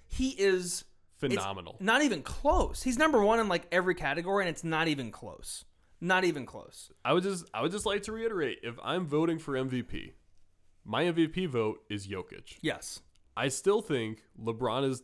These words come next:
Speaker 2: the best player because I think, and it's pretty much proven, LeBron is kinda coasting right now. When he, when he
Speaker 1: Sure.
Speaker 2: turns it on, he is still the best player.
Speaker 1: I mean, I think LeBron is a better player than Jokic. I'm just, I'm talking, s-,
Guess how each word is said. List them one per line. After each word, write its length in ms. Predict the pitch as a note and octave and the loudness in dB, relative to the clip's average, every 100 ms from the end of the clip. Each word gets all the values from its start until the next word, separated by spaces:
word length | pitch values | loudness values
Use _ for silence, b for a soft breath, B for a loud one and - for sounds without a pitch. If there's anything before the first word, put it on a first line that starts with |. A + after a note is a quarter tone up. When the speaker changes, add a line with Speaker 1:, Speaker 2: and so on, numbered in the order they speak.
| _ _ | _ _
Speaker 2:
the 80 | A#2 | -10
best 360 | G2+ A#2 A#2+ - | -4 -4 -4 -6
player 260 | G#2 F2 | -8 -8
because 380 | F2+ G#2 - A2+ - | -10 -10 -6 -8 -4
I 140 | C#3+ | -4
think, 420 | G3+ B2+ G2+ B2 _ _ _ _ _ _ _ _ - | -2 -4 -4 -8 _ _ _ _ _ _ _ _ -8
and 100 | A2+ A#2 | -4 -4
it's 220 | G#2 - _ - | -6 -12 _ -6
pretty 180 | C#3+ B2 | -2 0
much 180 | G#2 | -2
proven, 420 | - G#3+ A#2 G2+ - _ _ _ _ A2+ | -4 -4 -4 -6 -12 _ _ _ _ -8
LeBron 360 | A2 B2 B2+ | -2 0 0
is 120 | A#2 - | -2 -6
kinda 300 | - F#2 F2+ | -10 -10 -10
coasting 400 | E2 C#2+ A#1+ B1 | -12 -14 -16 -16
right 180 | G1+ - | -16 -18
now. 200 | - _ B B B B B | -20 _ B B B B B
When 180 | A#2+ C3+ | -2 0
he, 200 | D3+ - | 0 -4
when 140 | A#2 A#2+ | -4 0
he 60 | |
Speaker 1:
Sure. 300 | F3 C4+ G3+ | 2 8 8
Speaker 2:
turns 140 | E3+ E3+ | 8 2
it 80 | B2 | 0
on, 360 | G#2+ G#2 G#2 - - | 0 -2 -6 -12 -20
he 220 | - C3+ | -2 0
is 160 | D#3 C#3+ | 0 -2
still 500 | - A#2+ G#2+ G#2 G#2 _ _ _ - | -4 -2 -2 -4 -8 _ _ _ -10
the 60 | |
best 300 | G2+ F#2 - | -6 -6 -8
player. 140 | - - | -14 -6
Speaker 1:
I 40 | |
mean, 140 | A3 G#3 D3+ | -4 -4 -6
I 80 | |
think 160 | G#3 C4+ | -4 -2
LeBron 280 | F#3 F3+ F#3 | -2 -2 -2
is 80 | C#3+ | -4
a 40 | |
better 220 | C3+ C#3 A#2+ | -2 -4 -2
player 240 | D#3+ D3 | -4 -4
than 140 | A2+ A2 | -4 -6
Jokic. 520 | E3+ - - - - - - | -8 -8 -18 -18 -20 -18 -2
I'm 140 | C4 | 2
just, 180 | E4 - - | 2 0 -2
I'm 180 | D4+ | -2
talking, 280 | F#4 D4+ A3 | -2 -4 -4
s-, 160 | E3+ | -8